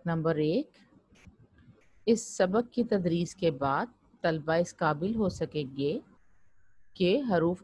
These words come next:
अलिफ, अलिफ मद्दा और बे की शनाख्त कर सकें। हरूफ अलिफ, अलिफ मद्दा और बे के ज़ख़ीरा अल्फाज की पहचान कर सकें। हरूफ अलिफ, अलिफ मद्दा और बे के ज़ख़ीरा अल्फाज के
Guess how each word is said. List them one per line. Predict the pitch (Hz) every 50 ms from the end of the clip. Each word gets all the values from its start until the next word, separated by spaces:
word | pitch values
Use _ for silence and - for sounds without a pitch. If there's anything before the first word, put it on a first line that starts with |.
| -
अलिफ, | - 156 156 151 175 294 370 - - -
अलिफ | 170 175 180 175 - -
मद्दा | 175 160 156 139 135 - 143 151 170
और | 175 - - 165 160
बे | 143 - 147 143 143 147 156 - _ -
की | - 185 240 349 381 - -
शनाख्त | - - 190 165 147 127 120 135 147 -
कर | - 170 165
सकें। | - - 208 202 - 262 339 427 - _ _ _ - - - - - - _ _ _ _ - -
हरूफ | 196 190 175 180 175 -
अलिफ, | - - - 147 143 139 151 233 359 - - - _ _ - -
अलिफ | 151 156 160 160 - - - 156
मद्दा | 156 147 131 - - 143 147 165
और | 208 - - - 151 143
बे | 139 - 147 143 139 135 -
के | 156 151
ज़ख़ीरा | 143 139 156 156 - - 151 139 143 139
अल्फाज | 139 143 139 - - 151 151 170 190 180 -
की | - 226 220
पहचान | - - 233 220 - - 226 214 214 220 226
कर | 220 233 233
सकें। | 220 - - 226 214 - 240 254 349 - - _ _ - - - _ - - - - - - - - - - - 208
हरूफ | 196 180 180 180 180 -
अलिफ, | - - 151 151 143 139 156 220 320 - - - _ -
अलिफ | - 156 160 160 160 - - 175
मद्दा | 165 160 151 143 139 - - 143 143 151
और | 180 214 - - 175 156 139 - -
बे | 143 143 139 - -
के | - 160 160
ज़ख़ीरा | 156 147 147 139 131 131 - - - 160 156 185 185
अल्फाज | 170 151 143 - - 135 127 127 131 - -
के | - - 196